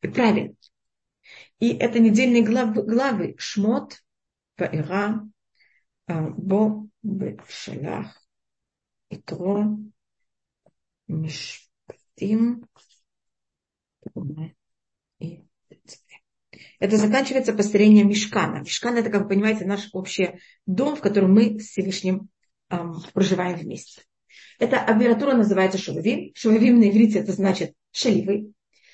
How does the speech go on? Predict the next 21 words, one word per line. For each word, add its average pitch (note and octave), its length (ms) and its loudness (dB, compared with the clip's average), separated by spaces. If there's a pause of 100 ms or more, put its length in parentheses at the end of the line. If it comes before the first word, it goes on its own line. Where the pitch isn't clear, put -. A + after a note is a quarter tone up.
(280)
Шувавим A3+ 460 2
Тат. - 260 -8
Это G#3+ 180 0
в G3 40 -2
нашем F#3+ 300 -2
году, G#3+ 240 0
потому - 240 -2
что F3 160 -4
у - 20 -6
нас, - 320 -12
э, E3+ 260 -6
високосный E3+ 480 -8
год. - 260 -4 (280)
И C4 60 -6
это - 280 -2
просто D#4 240 -4
недельные A#3 420 4
главы E4 340 -4
до A3+ 180 -2
построения A3 400 0
Мишкана. - 300 -10